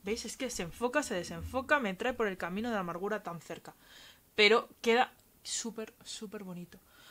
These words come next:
Ahora estoy dudando de si ponerme el eyeliner negro.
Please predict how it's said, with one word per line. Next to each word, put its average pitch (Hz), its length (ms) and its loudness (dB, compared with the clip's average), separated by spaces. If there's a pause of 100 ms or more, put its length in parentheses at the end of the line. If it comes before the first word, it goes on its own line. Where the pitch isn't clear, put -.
(140)
Ahora 220 160 6
estoy 277 180 -2
dudando 294 560 0
de 214 180 -4
si 190 380 -8 (440)
ponerme 196 580 -6
el 202 300 -6
eyeliner 190 500 -6
negro. 240 420 -8